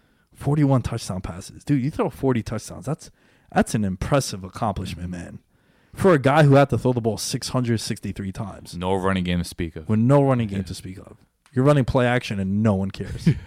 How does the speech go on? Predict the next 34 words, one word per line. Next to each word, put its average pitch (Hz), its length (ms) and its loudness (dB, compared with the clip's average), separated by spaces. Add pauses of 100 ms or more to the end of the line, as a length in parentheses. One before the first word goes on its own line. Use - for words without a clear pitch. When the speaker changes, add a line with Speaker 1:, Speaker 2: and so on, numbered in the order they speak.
(300)
Speaker 2:
<laughs> - 500 -10
Even 139 180 6
when 170 100 2
they 165 100 8
had 151 140 8
Reggie 147 300 6
Bush, 143 360 6
it 127 60 4
was 113 160 0
like, 113 100 0
okay. 107 420 -2 (340)
They 101 100 0
never 101 220 4
got 92 180 0
the 92 80 -6
best 85 300 -4
at 90 100 -6
Reggie 131 220 -6
Bush. 90 240 -10
I 131 120 6
was 127 140 6
so - 140 6
excited 113 260 2
'cause 98 140 -6
seeing 139 200 0
Reggie 123 260 4
Bush 131 200 4
and - 80 -8
Calvin 113 320 2
Johnson 104 400 2
in 90 40 -2
the - 60 -6
same 98 220 2
offense, 101 500 0